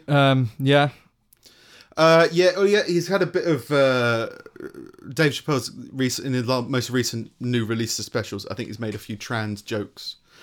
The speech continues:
Speaker 2: and in this special, he says, "I'm sorry, but I keep thinking of trans jokes." He doesn't really, like,
Speaker 1: <laughs>
Speaker 2: apologize for it. He just
Speaker 1: Yeah.
Speaker 2: says, like, "Well, it's,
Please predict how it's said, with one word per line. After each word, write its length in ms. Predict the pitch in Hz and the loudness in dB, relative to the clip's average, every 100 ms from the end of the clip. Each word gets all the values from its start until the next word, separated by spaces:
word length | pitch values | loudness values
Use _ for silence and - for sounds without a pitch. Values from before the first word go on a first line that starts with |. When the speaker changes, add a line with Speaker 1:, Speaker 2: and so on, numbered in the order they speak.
| - - - | -20 -20 -8
Speaker 2:
and 140 | 107 | -4
in 80 | 110 | -2
this 140 | 113 | -2
special, 340 | - 113 104 107 | 0 -2 -2 -6
he 120 | 110 | -4
says, 560 | 101 110 101 - - - | -4 -2 -2 -6 -10 -12
"I'm 100 | 113 | -10
sorry, 380 | - 143 117 104 | -2 0 2 -2
but 300 | 104 107 - _ _ _ | -2 -4 -6 _ _ _
I 80 | 104 | -8
keep 220 | - 117 | -4 -2
thinking 320 | - 104 113 104 | -2 -4 -4 -6
of 60 | |
trans 340 | - 127 110 98 | -4 -4 -4 -6
jokes." 480 | 104 90 _ - _ _ _ _ _ _ _ - - | -8 -8 _ -20 _ _ _ _ _ _ _ -20 -12
He 60 | |
doesn't 320 | 110 117 113 | -4 -4 0
really, 140 | 120 123 | 2 4
like, 140 | 107 175 | 4 2
Speaker 1:
<laughs> 0 | |
Speaker 2:
apologize 580 | - 143 135 120 113 | 4 4 4 2 0
for 360 | - 123 110 117 | -2 -2 2 2
it. 120 | 113 | 0
He 60 | 113 | -2
just 180 | 113 143 | 0 4
Speaker 1:
Yeah. 60 | 143 | 4
Speaker 2:
says, 80 | 120 | 4
like, 180 | 110 107 | 0 0
"Well, 160 | 117 117 | 0 0
it's, 600 | 110 - - - - | -2 -6 -10 -12 -18